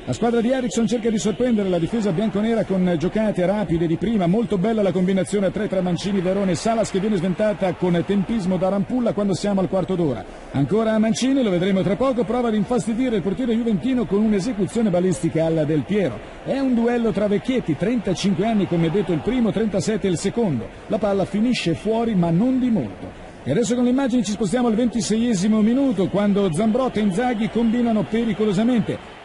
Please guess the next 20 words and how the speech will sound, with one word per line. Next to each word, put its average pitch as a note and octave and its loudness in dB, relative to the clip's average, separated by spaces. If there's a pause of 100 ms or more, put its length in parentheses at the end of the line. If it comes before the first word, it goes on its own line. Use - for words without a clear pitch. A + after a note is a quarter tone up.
Marchigiani F3+ 0
anticipa G3 0
il D#3 2
numero A#3+ 2
nove G#3 2
juventino, A3 2
autore G3 2
di D#3+ 0
un A#3+ 2
taglio, E3+ 0 (300)
come D#3 2
mostra E3+ 0
il E3+ 2
replay, F#3 0
davvero F#3 0
tempestivo A3 0
e A#3+ 0
in A#3+ 2
posizione F#3+ 0
regolare. D3 -4